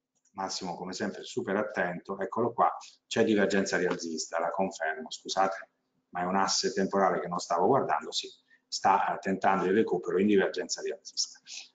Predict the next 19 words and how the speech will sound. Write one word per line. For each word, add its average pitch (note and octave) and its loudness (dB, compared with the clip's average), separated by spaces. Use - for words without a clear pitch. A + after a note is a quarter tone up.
Bene, C3+ 4
ciò G3 8
detto, B2+ 2
e G#2+ -2
andando A2 4
a G2 2
ripulire G2 0
un F2+ -6
attimino F#2 -6
da D#2+ -6
troppi A2+ -2
grafici F2+ 0
che - -16
adesso - -6
sono F#2+ -4
proiettati F#2+ 0
sul G2 0
mio D3 2
monitor, D#3 2